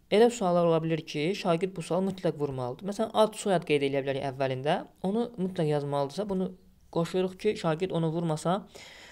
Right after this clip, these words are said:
testi bitirə bilməz. E, daha sonra add new edirik. İkinci sualımızı yenə variantda qoyuruq və burada fərqli olaraq şəkil əlavə eləmək. Göz, e,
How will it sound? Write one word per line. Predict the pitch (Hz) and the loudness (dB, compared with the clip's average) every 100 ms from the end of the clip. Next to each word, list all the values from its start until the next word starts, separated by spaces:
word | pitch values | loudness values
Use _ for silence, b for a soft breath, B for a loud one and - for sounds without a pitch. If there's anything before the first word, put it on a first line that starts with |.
| B - | B -2
testi | 170 185 | -2 -2
bitirə | 185 185 | -4 -2
bilməz. | 160 131 123 - _ _ _ B B B B B B - | -2 -4 -10 -16 _ _ _ B B B B B B -4
E, | 160 160 | -2 2
daha | - 277 | 2 2
sonra | - 185 180 - | 2 0 0 0
add | - 190 | 2 2
new | 180 170 156 143 | 2 2 4 2
edirik. | 147 190 196 - - _ - _ B B B B | 2 0 -2 -8 -16 _ -20 _ B B B B
İkinci | 175 - 233 233 | -8 -2 0 -2
sualımızı | - 202 170 165 165 208 214 214 | 0 4 4 4 4 6 6 4
yenə | 185 151 - - | 2 2 -2 -6
variantda | 143 139 139 139 - 151 | 2 4 4 -2 -4 0
qoyuruq | 165 175 208 | 2 0 0
və | 208 208 | -4 -2
burada | 214 220 240 247 - | -2 2 2 0 -4
fərqli | 156 - 170 170 | -6 2 2 4
olaraq | 190 156 143 151 208 - B B | 2 2 2 2 0 -6 B B
şəkil | - - 185 - 156 | -4 -2 0 0 0
əlavə | 135 135 | 2 0
eləmək. | 135 135 135 190 | -2 -4 -2 -2
Göz, | 202 | -2
e, | - - | -4 -6